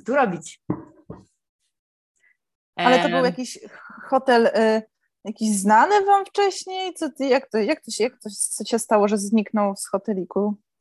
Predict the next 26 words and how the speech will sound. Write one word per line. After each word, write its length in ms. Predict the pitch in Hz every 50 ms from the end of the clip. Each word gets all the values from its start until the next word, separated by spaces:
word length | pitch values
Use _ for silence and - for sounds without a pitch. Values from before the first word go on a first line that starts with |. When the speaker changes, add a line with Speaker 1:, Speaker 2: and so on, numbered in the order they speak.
| - 277 277 285 294 _ _ _ _ _ _ _ _ _ _ _ _ _ _ _ _ -
Speaker 1:
E, 280 | - 226 226 220 220 214
to 100 | 320 294
był 120 | 330 381
hotel, 420 | - - 339 339 330 302 294 294 294
w 100 | - -
którym 260 | - 294 269 269 269
on 240 | - - 269 269 269
nigdy 220 | 269 262 233 247
wcześniej 380 | 220 - - - - 247 247 240
nie 180 | 226 208 196
był, 420 | 185 175 208 220 240 269 294 302 262 - -
em, 760 | - 208 214 214 214 214 214 214 214 214 214 208 214 214 208 -
ale 200 | - 208 220 226
był 160 | 214 220 240
to 100 | 220 233
hotel, 320 | 226 240 254 233 240 233 220
który 380 | - _ _ - 233 202 226 226
ja 380 | 220 214 214 214 214 214 214 214
skrzętnie 680 | 214 - - - - - 247 240 233 226 - 233 233 220
wyszukiwałam 720 | 202 220 - - 202 208 226 202 214 214 208 214 214 208
w 40 | 196
internecie, 1000 | 220 214 208 220 202 190 185 196 202 208 202 - - 226 214 208 208 214 214 202 196 175 147 190 190 185
widziałam 600 | 185 190 190 185 175 196 185 180 180 175 170 175
same 260 | 170 - 185 175 175 180
dobre 300 | 185 185 185 190 202 214
opinie, 680 | 220 214 - 277 262 247 247 240 220 214 214 220 220